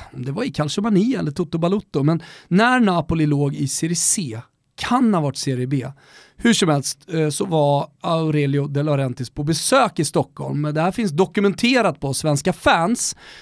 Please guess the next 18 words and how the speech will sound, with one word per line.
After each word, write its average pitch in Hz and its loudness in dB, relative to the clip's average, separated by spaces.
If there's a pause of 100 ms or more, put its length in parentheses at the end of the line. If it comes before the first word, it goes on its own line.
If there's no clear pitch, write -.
(160)
Eh, 156 -6
jag 147 -2
tror 151 -4
att - -8
de 190 -2
var 147 0
på 156 -4
restaurangen 151 0
Italiano, 175 2
en 117 -4
institution 156 2
på 135 -2
Nybrogatan 139 4
i 127 0
Stockholm, 135 -6
med 147 -6
Interisti 190 2
som, 123 -4